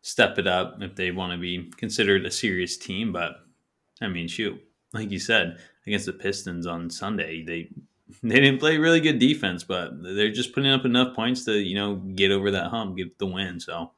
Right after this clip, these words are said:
the offense is definitely leading the charge for this team.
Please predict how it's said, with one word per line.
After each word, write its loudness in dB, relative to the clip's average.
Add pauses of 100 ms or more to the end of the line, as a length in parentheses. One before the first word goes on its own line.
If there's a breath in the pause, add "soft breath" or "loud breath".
(800)
the 4
offense 0
is -8
definitely -4
leading -6
the -8
charge -6
for -10
this -8
team. -8